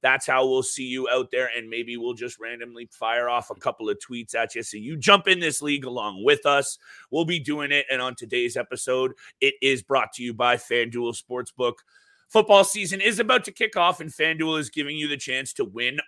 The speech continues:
all season long. Because right now, when you bet on a Super Bowl winner, you get bonus bets back every time they win in the regular season.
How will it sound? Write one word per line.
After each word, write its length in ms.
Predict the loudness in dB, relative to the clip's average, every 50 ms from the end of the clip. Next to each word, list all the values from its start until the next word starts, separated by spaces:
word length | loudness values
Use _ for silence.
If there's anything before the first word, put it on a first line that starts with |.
| _ 0
all 340 | 2 4 4 4 2 0 -4 -10
season 520 | -12 -12 -10 -12 -12 -10 -8 -10 -10 -8 -6
long. 300 | -4 -4 -2 -4 -4 -6
Because 280 | -10 -6 -4 -4 -4 0
right 220 | 2 2 2 2 2
now, 280 | 2 2 2 0 -2 -6 -12 -20 -20 -20 -14
when 120 | -10 -8 -6
you 140 | -6 -2 2
bet 180 | 2 2 4
on 140 | 2 0 0
a 40 | -2
Super 300 | -4 -6 -6 -6 -6 -4
Bowl 240 | -2 0 0 0 0
winner, 320 | -2 -4 -4 -4 -4 -6 -12 -18 -20 -20 -20 _
you 160 | -12 -12 -6
get 260 | -2 0 0 0 -2
bonus 380 | -4 -6 -6 -6 -6 -10 -12 -8
bets 300 | _ -2 -2 -2 -2 -4
back 340 | -2 0 2 2 2 -2 -8 _ -4
every 340 | -4 -4 -4 -4 -8 -8 -6
time 300 | -4 -4 -4 -4 -4 -4
they 140 | -4 -4
win 240 | -4 -4 -6 -6 -6
in 100 | -6 -8
the 80 | -8 -6
regular 400 | -4 -4 -4 -4 -6 -8 -8 -8
season. 380 | -8 -10 -12 -12 -14 -16 -20